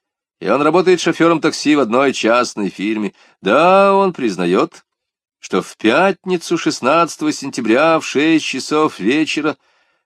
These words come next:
он находился на стоянке возле аэродрома Хитроу, где посадил пассажирку,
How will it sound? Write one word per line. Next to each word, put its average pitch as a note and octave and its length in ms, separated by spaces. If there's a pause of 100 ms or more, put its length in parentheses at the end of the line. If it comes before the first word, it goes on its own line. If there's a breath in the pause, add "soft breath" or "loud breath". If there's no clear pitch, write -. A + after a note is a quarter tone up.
(140)
он E3+ 180
находился F3 500
на F3 80
стоянке C#3 560
возле A2+ 360
аэродрома G#2 500
Хитроу, C#3+ 760
где G2+ 240
посадил A2 400
пассажирку, A2+ 680